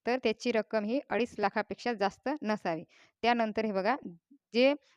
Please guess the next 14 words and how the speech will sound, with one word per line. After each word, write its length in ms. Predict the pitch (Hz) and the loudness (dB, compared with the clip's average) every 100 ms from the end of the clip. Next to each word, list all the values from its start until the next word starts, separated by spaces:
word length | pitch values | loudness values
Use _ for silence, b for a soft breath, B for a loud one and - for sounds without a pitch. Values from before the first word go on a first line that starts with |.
| b | b
अ, 60 | 190 190 185 185 | -2 0 2 0
लाभार्थी 400 | 190 202 214 202 | 2 2 2 2
आहे 200 | 247 208 | 2 2
आपली 280 | 208 196 214 | 0 0 -4
जी 120 | 208 | -2
महिला, 300 | 233 208 208 226 | -2 -2 -2 0
तर 120 | 233 - | -2 -2
ती 160 | 254 294 | -2 0
साठ 280 | 233 233 | 2 2
वेक्ष-, 400 | 202 208 - - | 2 -4 -6 -4
अ, 160 | 208 202 | 0 2
वर्षापेक्षा 560 | 196 196 220 202 - 240 | 2 0 -2 -2 -2 0
जास्त 320 | 202 - 269 | 0 0 -2
नसावी. 460 | 269 214 - 180 | 0 0 0 -2